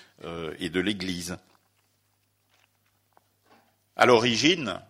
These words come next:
euh, les droits de l'homme, la notion de droit de l'homme, qui est une notion typiquement moderne, eh bien, elle nous vient, euh, du sens de la dignité de la personne humaine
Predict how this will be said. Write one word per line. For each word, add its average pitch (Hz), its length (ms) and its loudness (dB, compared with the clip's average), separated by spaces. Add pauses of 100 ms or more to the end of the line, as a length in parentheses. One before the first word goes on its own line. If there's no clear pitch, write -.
(480)
euh, 85 240 -8
les 104 180 -6
droits 110 300 0
de 101 140 -8
l'homme, 82 380 -4 (380)
la 87 160 -12
notion 107 480 -12
de 87 100 -14
droit 85 240 -2
de 98 120 -6
l'homme, 82 280 -6
qui 90 140 -20
est - 120 -20
une 90 140 -18
notion 95 380 -10
typiquement 98 560 -14
moderne, 80 520 -8 (680)
eh 85 80 -12
bien, 95 360 -2 (540)
elle 92 160 -4
nous 101 140 -8
vient, 101 400 -4 (480)
euh, 78 60 -10
du 82 140 -16
sens 104 300 -4
de 95 80 -4
la 85 120 -4
dignité 90 440 -10
de 85 80 -8
la 85 80 -6
personne 87 460 -14
humaine 90 420 -8